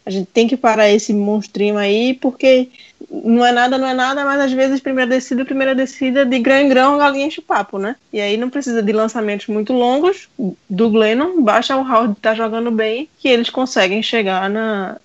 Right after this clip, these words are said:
na end zone, né? Então acho que a chave aí pra esse jogo vai ser parar o Howard e torcer pra nossa L conseguir, no mínimo, defender Aaron Rodgers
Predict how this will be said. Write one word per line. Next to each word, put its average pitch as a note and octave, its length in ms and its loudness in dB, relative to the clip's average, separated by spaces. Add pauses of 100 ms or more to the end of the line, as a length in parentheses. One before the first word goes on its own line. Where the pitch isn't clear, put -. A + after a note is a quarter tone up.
na F#3 320 -4
end G3+ 160 2
zone, F#3 280 -2
né? G3 180 -6 (160)
Então G3 220 -2
acho G#3 200 -4
que G#3 200 2
a G#3+ 140 4
chave G#3+ 400 2
aí G#3 100 2
pra G#3 160 -8
esse G3+ 140 -10
jogo F#3+ 320 -6 (160)
vai F#3+ 360 -4
ser G3+ 220 -4
parar F#3+ 400 -2
o G#3 40 0
Howard G#3 480 -2 (180)
e A#3 380 2 (160)
torcer A#3 560 2
pra C#4+ 180 2
nossa B3+ 360 2
L A3 300 0 (240)
conseguir, A3 600 -4
no B3 160 0
mínimo, A#3+ 360 0
defender G#3+ 520 -2
Aaron G#3 180 -4
Rodgers F#3+ 460 -4